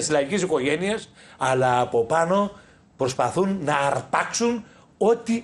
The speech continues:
έχει απομείνει ακόμα στην κοινωνική ασφάλιση, που είναι σύνταξη, εισφορά του εργαζόμενου. Καλούμε, λοιπόν, όλους τους ασφαλισμένους, τους συνταξιούχους, τους σημερινούς εργαζόμενους και τους νέους να μην αποδεχτούν αυτή την πολιτική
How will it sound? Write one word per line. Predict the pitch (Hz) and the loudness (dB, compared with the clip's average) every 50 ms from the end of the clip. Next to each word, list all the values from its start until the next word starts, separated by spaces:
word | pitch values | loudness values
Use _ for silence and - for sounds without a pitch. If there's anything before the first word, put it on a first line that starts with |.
| - - | -4 0
έχει | - 185 226 - - 233 233 | 2 2 2 2 2 2 2
απομείνει | 233 233 226 214 196 196 233 240 233 226 214 | 2 2 2 2 2 2 2 2 2 2 2
ακόμα | 202 - 190 220 226 226 247 233 226 - - - - | 2 2 2 2 4 4 2 0 0 -2 -10 -18 -12
στην | - - 180 | -6 -4 -2
κοινωνική | 160 170 202 196 190 185 180 175 208 240 | 0 2 2 2 2 2 0 2 2 2
ασφάλιση, | 226 190 - 214 214 226 226 233 185 226 254 214 - - - - | 2 2 2 2 2 2 2 0 0 0 0 -2 -2 -8 -14 -6
που | - - 254 | 0 0 2
είναι | 254 247 240 | 4 4 2
σύνταξη, | 208 - - 240 240 262 233 - - | 2 2 2 2 2 2 2 0 -2
εισφορά | 220 185 - 185 196 220 | -4 -2 0 2 2 2
του | 214 208 | 2 2
εργαζόμενου. | 208 196 196 - 190 165 135 113 107 95 - - - - - - | 2 2 4 2 2 0 0 -4 -8 -10 -12 -18 -20 -20 -10 -4
Καλούμε, | - 180 175 170 170 175 180 180 180 175 | 0 2 2 2 4 4 2 2 2 2
λοιπόν, | 165 165 160 - 156 165 165 160 - - - - - _ | 2 0 2 2 2 2 2 0 -4 -12 -20 -20 -4 _
όλους | - 262 277 302 269 | 4 4 4 4 2
τους | 214 - 170 | 0 -2 -2
ασφαλισμένους, | 156 - - 139 120 113 107 113 107 98 - - - _ _ - - - _ _ _ - - _ _ | -2 0 0 -2 -2 -2 -4 -6 -8 -8 -10 -18 -20 _ _ -20 -20 -20 _ _ _ -20 -20 _ _
τους | - 156 151 | -4 -2 0
συνταξιούχους, | - 143 151 135 - 180 202 247 247 147 127 110 90 - - _ _ _ | 2 2 2 2 2 4 4 4 4 2 0 -4 -4 -8 -14 _ _ _
τους | - - 151 | -8 -6 -4
σημερινούς | - 127 123 139 190 247 - | -2 0 0 2 2 2 2
εργαζόμενους | 247 233 208 214 180 165 160 135 120 104 | 2 2 4 4 4 2 0 0 -4 -4
και | - - 180 | -2 0 0
τους | 175 175 156 139 135 | 0 2 0 0 2
νέους | 147 170 185 196 220 233 226 - - - - - - - | 2 2 4 4 2 2 0 -4 -12 -20 -20 -20 -16 -8
να | - 151 160 180 175 170 165 156 | -6 -2 2 2 2 2 2 2
μην | 170 180 180 185 - | 0 0 0 0 -2
αποδεχτούν | - 170 - 175 170 196 - 156 - - 185 175 180 180 175 - - - - | -2 0 2 2 2 4 2 2 2 2 0 2 0 -2 -4 -8 -12 -8 -4
αυτή | 170 147 143 - | -2 -2 -2 -2
την | 151 151 | -2 0
πολιτική | 147 151 151 143 131 135 127 135 147 131 120 - | 0 2 2 2 0 -2 0 0 0 0 0 -4